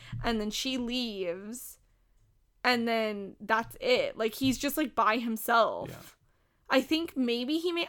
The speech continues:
Speaker 1: I can't remember, but I think, 'cause we watched, we ended up going back and watching them all 'cause we were like, "That's kind of a weird ending."
Speaker 2: I wanna look for this wrestling match
Speaker 1: I don't
Speaker 2: ending.
Speaker 1: think this is true. Um,
Speaker 2: I want it to be true more than anything.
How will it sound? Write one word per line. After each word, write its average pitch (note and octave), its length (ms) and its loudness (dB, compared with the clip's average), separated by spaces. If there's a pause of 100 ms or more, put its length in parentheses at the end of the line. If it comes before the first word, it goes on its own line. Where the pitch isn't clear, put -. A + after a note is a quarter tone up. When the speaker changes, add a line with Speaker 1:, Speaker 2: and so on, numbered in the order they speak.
Speaker 1:
I C4 140 6
can't D4+ 300 0
remember, B3+ 360 2
but G#3 140 0
I A#3 80 2
think, C4+ 240 -6
'cause C4+ 180 -2
we D4+ 120 2
watched, F4 360 4
we C#4 180 -2
ended D#4+ 200 2
up D4+ 80 0
going D4+ 180 2
back B3+ 200 2
and A#3 80 -2
watching A3+ 260 -2
them A3 140 -6
all G3+ 240 0
'cause A3+ 160 -8
we A#3 40 -4
were A#3 120 -2
like, A3+ 140 -4
"That's B3 180 -2
kind F4+ 160 2
of C#4+ 120 4
a A3+ 60 2
weird A3 300 -2
ending." B2 680 -6
Speaker 2:
I - 80 -2
wanna C3 200 0
look G#2+ 180 0
for B2 80 -6
this G2 180 0
wrestling F#2+ 720 -2
match F#2 320 -6
Speaker 1:
I A#3+ 120 4
don't B3 260 4
Speaker 2:
ending. B3 180 0
Speaker 1:
think B3 220 0
this B3+ 200 -8
is A3 160 -8
true. F3+ 540 -6 (560)
Um, C#4 100 0
Speaker 2:
I B3 420 0
want G2 420 -4
it - 140 -14
to A#2+ 60 -12
be A#2+ 180 -12
true A#2 340 -10
more A2 260 -2
than G#2 160 -4
anything. G#2+ 580 -12